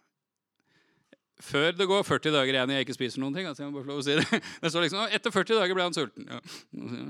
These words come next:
Jeg blir sulten før, men altså, greit nok. Jesus er Jesus, vet du. Det er fint. Og, men det er interessant, da. Den hellige ånd kommer over han, altså, ikke sant? Der, du, du har den virkelig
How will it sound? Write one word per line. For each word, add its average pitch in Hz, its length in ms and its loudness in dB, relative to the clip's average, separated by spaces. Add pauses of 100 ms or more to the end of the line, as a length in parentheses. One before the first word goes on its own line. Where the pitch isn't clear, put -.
(1000)
Jeg - 100 -6
blir 147 140 -4 (180)
sulten 127 360 -6
før, 117 200 -4
men 117 120 -8
altså, 120 160 -8
greit 127 200 -4
nok. 104 140 -12 (680)
Jesus 151 320 -6
er 160 140 -4
Jesus, 120 260 -10
vet 107 120 -14
du. 113 80 -12
Det 123 80 -2
er 143 120 -2
fint. - 220 -8 (100)
Og, 160 320 4 (1800)
men 165 120 4
det 185 40 10
er 147 200 4
interessant, 269 440 0
da. 233 140 0 (720)
Den 160 120 2
hellige 214 200 6
ånd 220 160 4
kommer 208 200 6
over 185 280 6
han, 196 160 2
altså, 185 280 0
ikke 170 160 -2
sant? 180 440 -2 (760)
Der, 139 160 -2 (160)
du, 123 240 -2
du 131 80 -2
har 139 160 4
den 147 300 2
virkelig 139 340 2